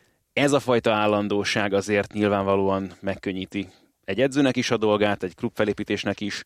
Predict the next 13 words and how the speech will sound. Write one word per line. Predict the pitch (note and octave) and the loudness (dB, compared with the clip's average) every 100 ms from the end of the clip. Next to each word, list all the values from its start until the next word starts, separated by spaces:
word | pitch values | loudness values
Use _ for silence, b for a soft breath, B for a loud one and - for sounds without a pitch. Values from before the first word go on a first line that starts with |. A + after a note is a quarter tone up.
| b b | b b
a | - | -4
dolgát, | F#2+ G2 | 2 2
vagy | G2 | 2
egy | G2+ | 0
ilyen | G#2 | 0
projekt | G2+ G#2 G2+ - A2 G2+ | 0 0 0 0 0 0
kialakításában | A2+ G2+ G#2 G#2 G#2 - G#2 G#2 | 2 0 0 -2 -2 0 0 0
is | G#2 - b b b | 0 -6 b b b
a | G2 G2+ G2+ | 0 2 4
benne | G#2+ G#2+ | 2 2
résztvevőknek | G2+ G#2 - G#2 G#2+ G#2 G2 | 2 0 0 0 0 -2 2
a | G#2 G#2 F#2 G2 | 4 2 0 -8
dolgát. | G2+ A2+ A#2 A#2+ B2+ C3+ - - C3+ | 4 6 6 4 2 0 -2 2 4